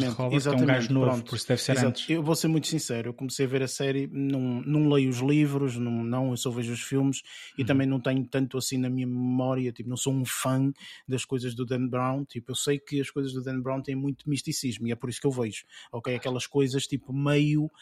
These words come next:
Speaker 2: a Indiana Jones, estás a
Speaker 1: Uhum.
Speaker 2: perceber? Tipo, tens que rodar isto para aquilo fazer não sei o quê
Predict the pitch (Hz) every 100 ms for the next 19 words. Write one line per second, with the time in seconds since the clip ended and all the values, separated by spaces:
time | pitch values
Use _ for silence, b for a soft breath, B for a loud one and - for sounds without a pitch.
0 | B 143 156 151 151 151 151 135 135 127
1 | 110 - _ 143 123 135 135 123 135 131
2 | - 135 - 131 123 123 127 131 143 -
3 | - 127 117 135 120 123 123 123 - 127
4 | 113 - 143 143